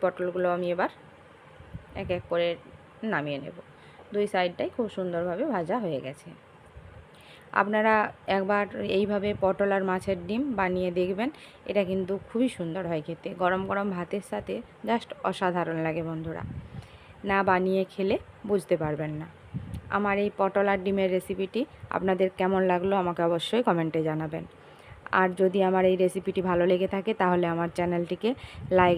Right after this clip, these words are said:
দিয়ে ফলো করে আমার পাশে থাকবেন। আর যারা আমার চ্যানেলে নতুন বন্ধু এখনও আমার চ্যানেলটিকে সাবস্ক্রাইব করেননি, তারা আমার চ্যানেলটিকে সাবস্ক্রাইব করে প্লিজ আমার পাশে থাকবেন।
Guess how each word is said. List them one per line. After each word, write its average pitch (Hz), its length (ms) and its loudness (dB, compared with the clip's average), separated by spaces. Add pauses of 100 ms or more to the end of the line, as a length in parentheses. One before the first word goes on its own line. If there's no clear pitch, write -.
(120)
দিয়ে 180 200 6
ফলো 170 240 4
করে 180 200 2 (280)
আমার 180 280 0
পাশে 160 280 0
থাকবেন। 156 280 -6 (120)
আর 175 160 4 (100)
যারা 180 280 6
আমার 185 200 4
চ্যানেলে 190 320 4 (100)
নতুন 180 280 0
বন্ধু 196 220 4 (100)
এখনও 175 260 0
আমার 170 180 -2
চ্যানেলটিকে 175 500 2
সাবস্ক্রাইব 175 420 2 (100)
করেননি, 180 340 4 (380)
তারা 170 240 4
আমার 175 180 2
চ্যানেলটিকে 180 520 2
সাবস্ক্রাইব 165 500 0
করে 180 120 4 (100)
প্লিজ 262 220 4 (120)
আমার 190 220 4
পাশে 165 300 2
থাকবেন। 151 300 -6